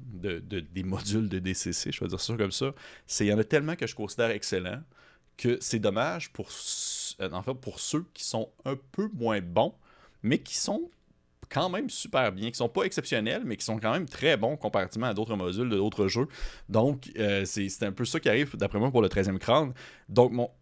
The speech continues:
au conseil, mon conseil final, c'est si vous voulez quelque chose de rapide, allez-y, c'est bon. Si vous voulez avoir le choix et, euh, vous pouvez piocher où vous voulez, ben, il y en a d'autres qui sont, selon moi, plus mémorables. Mais pour que ce soit clair, je considère pas que c'est une mauvaise aventure, loin de là.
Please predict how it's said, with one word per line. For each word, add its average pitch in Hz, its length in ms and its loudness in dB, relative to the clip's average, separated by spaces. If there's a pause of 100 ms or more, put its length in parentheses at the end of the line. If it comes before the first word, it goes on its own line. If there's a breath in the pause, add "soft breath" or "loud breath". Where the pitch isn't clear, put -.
au 156 140 2
conseil, 151 280 2
mon 143 160 2
conseil 143 300 0
final, 127 440 2
c'est 110 420 2
si - 260 -2
vous 131 100 -6
voulez 117 280 2
quelque 110 200 -2
chose 113 180 -4
de 113 60 -2
rapide, 120 320 -4
allez-y, 98 300 -4
c'est 101 120 -2
bon. 101 200 2 (480 loud breath)
Si - 220 0
vous 117 60 -2
voulez 127 360 4
avoir 107 360 4
le 101 160 0
choix 123 500 2
et, 101 240 0
euh, 98 260 -4
vous 92 280 -10
pouvez 107 180 -4
piocher 107 460 -2
où 123 100 -2
vous 107 160 -6
voulez, 104 400 -2 (320 loud breath)
ben, 98 100 -2
il 101 60 0
y 98 100 2
en 95 60 -2
a 101 80 -2
d'autres 127 160 0
qui - 80 -4
sont, 104 160 -2
selon 107 220 2
moi, 107 160 0
plus 113 240 -2
mémorables. 101 640 4 (260 loud breath)
Mais 104 220 4
pour - 220 -2
que 107 100 -2
ce 98 120 -2
soit 82 180 -8
clair, 107 360 4
je - 80 -12
considère 90 320 -6
pas 127 140 -2
que - 60 -6
c'est 98 120 -4
une 90 60 -4
mauvaise 101 320 0
aventure, 104 800 -2
loin 90 460 -2
de 87 100 -6
là. 80 180 -6